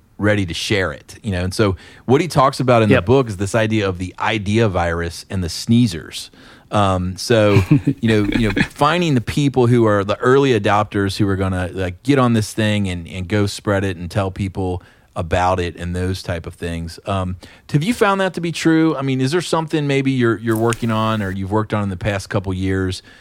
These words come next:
Speaker 1: where it was crucial to tap into that audience who, who falls into the category that Seth calls the idea virus and, and the sneezers? Have you had an experience recently with that where it was like, "Okay, yes, we had to tap into those people in order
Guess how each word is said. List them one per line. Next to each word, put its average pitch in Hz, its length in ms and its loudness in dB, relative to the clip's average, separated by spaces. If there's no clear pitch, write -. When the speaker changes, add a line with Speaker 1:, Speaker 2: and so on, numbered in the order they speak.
Speaker 1:
where 98 260 2
it 95 80 2
was 92 200 -2
crucial 104 720 2
to 92 340 -2
tap 98 340 -2
into 98 280 -4
that 92 280 -2
audience 92 540 -2
who, 92 160 -2
who 92 240 -2
falls 95 340 -2
into 92 220 -2
the 90 100 -4
category 92 480 -2
that 87 160 -6
Seth 90 240 -4
calls 87 400 -4
the 95 120 0
idea 95 340 0
virus 92 460 -2
and, 90 180 -6
and 90 200 -6
the 85 60 -6
sneezers? 90 680 -2
Have 113 140 0
you 151 140 2
had 143 180 4
an 120 80 2
experience 127 480 0
recently 120 340 0
with 110 160 2
that 110 260 2
where 101 140 2
it 98 60 0
was 95 240 -4
like, 92 260 -4
"Okay, 90 440 -4
yes, 98 380 -2
we 104 160 0
had 104 160 2
to 92 60 -4
tap 95 300 -2
into 98 200 -2
those 90 240 -4
people 90 480 -4
in 92 100 -8
order 92 160 -4